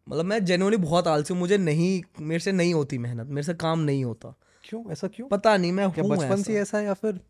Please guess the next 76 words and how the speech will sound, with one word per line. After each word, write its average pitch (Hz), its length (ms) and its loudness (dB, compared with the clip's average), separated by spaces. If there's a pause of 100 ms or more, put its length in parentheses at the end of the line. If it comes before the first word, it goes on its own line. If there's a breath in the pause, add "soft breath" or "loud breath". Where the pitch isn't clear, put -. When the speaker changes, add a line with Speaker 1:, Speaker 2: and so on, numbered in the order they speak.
(440 soft breath)
Speaker 2:
like, 233 140 6
Speaker 1:
बचपन 190 100 4
Speaker 2:
define 196 220 4
Speaker 1:
से। 226 60 6
Speaker 2:
your, 208 220 8
uh, 127 720 0
like, 202 140 2
एक, 196 300 6
दो 175 200 0
तरीके 135 260 2
के 117 60 -6
आलसी 107 300 -12
होते - 180 -12
हैं। 117 60 -10
एक 143 140 -2
इंसान 156 240 0
होता 156 140 0
है 185 60 0
कुछ 196 140 -6
करना 151 200 -2
नहीं 120 120 -6
चाहता। - 320 -20 (560)
Speaker 1:
नहीं, 220 140 6
Speaker 2:
उस - 20 8
Speaker 1:
नहीं, 254 100 6
मैं 208 80 6
Speaker 2:
वाला 220 60 8
आलसी। 220 100 2
Speaker 1:
करना 220 300 6
बहुत 202 260 6
कुछ 247 140 -2
चाहता 190 300 4
हूँ, 123 200 -4
Speaker 2:
हम्म। 123 200 -6 (140)
Speaker 1:
पर 202 60 2
मेरे 233 140 6
से 294 80 2
होता 208 400 4
नहीं 135 200 0
है। 113 100 -12 (760 soft breath)
एक, 226 180 12
एक 247 200 6
होता 240 180 8
है 320 40 4
कंटेंट 247 520 6
आलसी, 147 460 4 (180)
जो 170 140 2
लाइफ 196 260 10
Speaker 2:
<laughs> 156 60 6
Speaker 1:
से 247 100 4
कंटेंट 180 480 2
है, 226 60 2
Speaker 2:
कि 208 40 -2
Speaker 1:
जिसको 196 160 4
Speaker 2:
मुझे 165 160 8
Speaker 1:
कुछ 180 60 8
Speaker 2:
नहीं 170 100 10
Speaker 1:
करना 156 120 8
Speaker 2:
करना, - 180 4
Speaker 1:
नहीं। 135 160 0
Speaker 2:
मैं 151 140 2
बस 151 160 0
खुश 143 180 -4
हूँ 147 80 -2
जहाँ 131 160 0
मैं 123 100 -4
हूँ। 120 80 -4
Speaker 1:
हाँ, 120 240 -4
Speaker 2:
ठीक 131 160 -6
है। 151 80 2
Speaker 1:
एक 196 100 6
होता 220 220 6
है 247 60 4
हार्ड 196 240 10
वर्किंग 185 340 6
आलसी। 123 400 -4